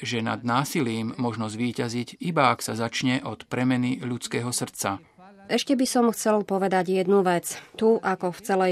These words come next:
Speaker 2: Brazílii, je mnoho mladých ľudí. Vy, drahá mládež, ste zvlášť citliví na bezprávie, no často ste znechutení z faktov, ktoré svedčia o korupcii. Z ľudí, ktorí miesto toho, aby sa snažili o spoločné dobro, hľadajú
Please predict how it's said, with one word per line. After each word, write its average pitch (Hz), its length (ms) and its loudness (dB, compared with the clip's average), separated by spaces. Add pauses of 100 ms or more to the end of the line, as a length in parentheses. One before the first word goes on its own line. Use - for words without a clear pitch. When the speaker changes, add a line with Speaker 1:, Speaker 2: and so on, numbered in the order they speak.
Speaker 2:
Brazílii, 202 800 4 (240)
je 202 160 6
mnoho 196 400 4
mladých 180 400 0
ľudí. 185 480 2 (400)
Vy, 240 160 6
drahá 214 400 2
mládež, 196 560 4
ste 185 240 -4
zvlášť 190 560 -2
citliví 190 560 0
na 185 160 0
bezprávie, 196 720 2 (320)
no 196 80 6
často 208 400 2
ste 254 160 0
znechutení 226 640 4
z 175 80 0
faktov, 233 560 2
ktoré 190 320 0
svedčia 190 400 -2
o 185 160 -2
korupcii. 208 720 2 (240)
Z 190 160 -6
ľudí, 208 400 6
ktorí 196 320 6
miesto 190 320 4
toho, 202 400 2
aby 196 240 0
sa 196 160 -2
snažili 196 560 2
o 202 160 -2
spoločné 185 640 2
dobro, 208 320 4
hľadajú 220 480 4